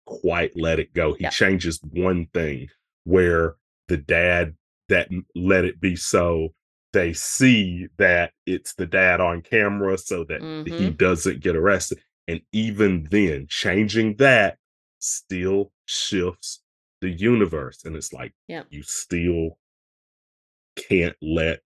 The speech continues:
Speaker 1: time flow naturally. You
Speaker 2: Yeah.
Speaker 1: still changed it.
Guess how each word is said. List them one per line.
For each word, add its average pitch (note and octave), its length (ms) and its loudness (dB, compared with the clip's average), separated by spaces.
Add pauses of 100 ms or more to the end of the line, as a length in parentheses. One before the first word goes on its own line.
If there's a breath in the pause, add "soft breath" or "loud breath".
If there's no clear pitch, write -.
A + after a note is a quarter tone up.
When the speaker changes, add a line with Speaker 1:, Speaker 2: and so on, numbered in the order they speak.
(100)
Speaker 1:
time D#2 680 -4 (1080)
flow F2+ 280 6
naturally. D#2 880 -2
You D#2+ 100 -10
Speaker 2:
Yeah. - 40 -8
Speaker 1:
still E2+ 640 -2 (180 loud breath)
changed E2 520 -2
it. - 140 -16